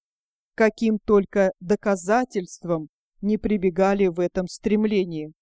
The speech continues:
Понадобилось немало времени и труда, чтобы опровергнуть всё это и доказать,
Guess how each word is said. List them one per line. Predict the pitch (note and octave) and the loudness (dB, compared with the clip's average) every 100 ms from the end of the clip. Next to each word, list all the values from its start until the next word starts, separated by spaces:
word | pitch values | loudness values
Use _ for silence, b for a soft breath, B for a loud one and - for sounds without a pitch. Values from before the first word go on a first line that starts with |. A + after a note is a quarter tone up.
| _ _ _ _ _ - | _ _ _ _ _ 0
Понадобилось | C#4+ D4+ D4+ C4 C4+ C4+ C4+ - - | 2 4 2 2 2 2 2 -2 -4
немало | A3 A#3+ C4 C4+ A#3 | 0 2 2 2 2
времени | G3 G#3 A3 G#3+ G3+ | 2 0 0 -2 -4
и | G#3+ G#3+ | -2 -4
труда, | - G3 F#3 F3 G3 A#3 _ _ _ _ | -2 -2 0 0 0 0 _ _ _ _
чтобы | - - C#4 B3 C#4 - | -8 0 2 4 0 0
опровергнуть | C#4+ - D4 C4+ A3 G#3+ G3 G#3 G#3 - _ | -2 2 4 4 6 4 4 -2 -4 -6 _
всё | - - A3 G3 | -18 -2 2 2
это | G3 - A#3+ C4 _ _ _ - | 2 -2 -4 -4 _ _ _ -2
и | C#4+ | 0
доказать, | D#4 D#4 C#4+ A#3 F#3 E3 | 0 2 2 4 2 0